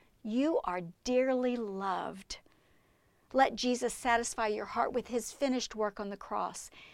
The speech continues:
Then live in the freedom of your new life in him. Until next time, I'm Melanie Newton, and this is Series twelve of Satisfied.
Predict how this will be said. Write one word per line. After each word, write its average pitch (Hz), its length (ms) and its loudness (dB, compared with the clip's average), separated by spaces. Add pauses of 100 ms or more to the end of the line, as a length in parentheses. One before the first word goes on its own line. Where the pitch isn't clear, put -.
(200)
Then 214 260 2
live 247 440 4
in 208 160 -4
the 202 80 -2
freedom 247 600 0
of 202 160 -2
your 220 200 0
new 220 240 -2
life 185 400 -4
in 185 160 -8
him. 175 400 -10 (840)
Until 226 280 0
next 214 300 2
time, 240 380 0 (260)
I'm 285 280 6
Melanie 233 400 4
Newton, 208 400 -2 (380)
and 208 180 0
this 254 260 4
is 220 140 -2
Series 269 640 2
twelve 202 640 2 (400)
of 185 100 0
Satisfied. - 960 -4